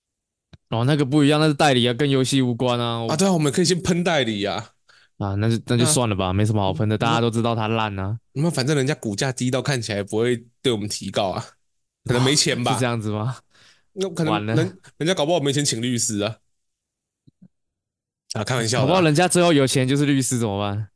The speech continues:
Speaker 2: 完了，哇，
Speaker 1: 我们俩死定了。
Speaker 2: 那个没事啊，我们应该说的都是可受公平之事。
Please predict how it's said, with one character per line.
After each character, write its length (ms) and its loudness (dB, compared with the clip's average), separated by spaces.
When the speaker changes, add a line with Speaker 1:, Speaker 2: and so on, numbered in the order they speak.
Speaker 2:
完 220 -4
了， 200 -4
哇， 320 -6
Speaker 1:
我 80 -2
们 100 0
俩 120 2
死 180 0
定 160 0
了。 80 0
Speaker 2:
那 20 -2
个 60 -10
没 160 -4
事 140 0
啊， 140 0
我 80 0
们 360 0
应 100 -2
该 240 2
说 260 0
的 80 -2
都 100 0
是 100 -2
可 320 -2
受 280 2
公 260 -4
平 280 -6
之 180 -4
事。 380 -2